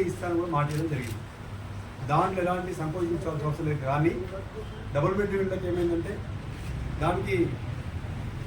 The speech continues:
ఇన్‌ఫ్రాస్ట్రక్చర్ అంటే వాటర్ కానీ, ఫెసిలిటీ కానీ, డ్రైనేజీ కానీ, ఎలక్ట్రిసిటీ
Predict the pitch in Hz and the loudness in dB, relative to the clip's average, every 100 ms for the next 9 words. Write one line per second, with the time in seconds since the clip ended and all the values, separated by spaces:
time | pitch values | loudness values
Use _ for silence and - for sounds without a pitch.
0 | 160 170 202 208 196 190 180 175 190 156 | 0 2 4 2 2 0 2 2 2 4
1 | 175 214 190 175 170 185 175 160 175 170 | 4 4 2 2 2 0 -2 -2 -2 0
2 | 156 160 135 147 170 180 165 151 143 160 | 0 0 0 0 2 2 2 2 2 2
3 | - - - - - 156 170 - - | 0 -8 -10 -8 -2 0 0 0 0